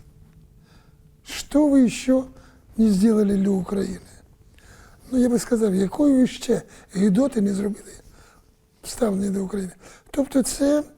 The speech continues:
розумієте, це, м, це, оце абсолютно нормально. А потім скрутимо.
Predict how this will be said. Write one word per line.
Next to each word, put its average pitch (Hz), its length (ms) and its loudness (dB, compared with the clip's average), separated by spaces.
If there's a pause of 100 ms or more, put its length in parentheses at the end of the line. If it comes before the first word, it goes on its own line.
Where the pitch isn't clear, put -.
(540)
розумієте, 254 380 2
це, 262 340 0
м, 233 400 0 (880)
це, - 160 -20 (140)
оце 226 360 0
абсолютно 214 480 0 (140)
нормально. 233 600 0 (800)
А - 140 -6
потім 226 320 2
скрутимо. - 600 -6